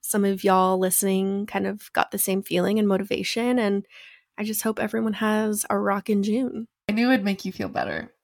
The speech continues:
Speaker 2: Emma texted me this
Speaker 1: Yeah.
Speaker 2: morning, and she was in a little bit of a funk. I was like, "Let's
Speaker 1: Yeah.
Speaker 2: hop on the pod," 'cause it always makes us
Speaker 1: Yes,
Speaker 2: feel better.
Speaker 1: ma'am.
Speaker 2: So
Speaker 1: It really does.
Speaker 2: truly, yeah, thank you guys because, you know,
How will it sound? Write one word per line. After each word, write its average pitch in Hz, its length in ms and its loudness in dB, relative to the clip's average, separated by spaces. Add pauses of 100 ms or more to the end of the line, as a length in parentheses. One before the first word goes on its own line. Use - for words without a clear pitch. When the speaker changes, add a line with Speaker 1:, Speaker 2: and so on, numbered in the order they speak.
Speaker 2:
Emma 208 200 2
texted 208 340 0
me 202 60 0
this 185 160 -4
Speaker 1:
Yeah. 180 100 -2
Speaker 2:
morning, 175 180 -2
and - 100 -6
she 196 100 -4
was 185 120 2
in 185 80 0
a 180 100 0
little 175 160 -2
bit 175 100 -2
of 165 80 -4
a 185 60 -6
funk. - 360 -8
I - 100 0
was 175 160 -4
like, - 280 -4 (340)
"Let's 190 340 4
Speaker 1:
Yeah. 226 40 -2
Speaker 2:
hop 208 200 6
on 214 80 2
the 202 60 -2
pod," 135 460 4
'cause 202 200 -4
it 196 80 2
always 180 280 4
makes 185 200 -6
us - 60 0
Speaker 1:
Yes, 185 160 4
Speaker 2:
feel - 80 -6
better. - 260 0
Speaker 1:
ma'am. - 100 -6
Speaker 2:
So 180 400 2 (180)
Speaker 1:
It 208 140 4
really 185 320 2
does. - 120 -2
Speaker 2:
truly, 330 640 4 (100)
yeah, 202 280 2 (100)
thank 247 280 0
you 220 180 0
guys - 500 -4
because, 190 760 -4 (520)
you 214 140 -2
know, 185 240 -6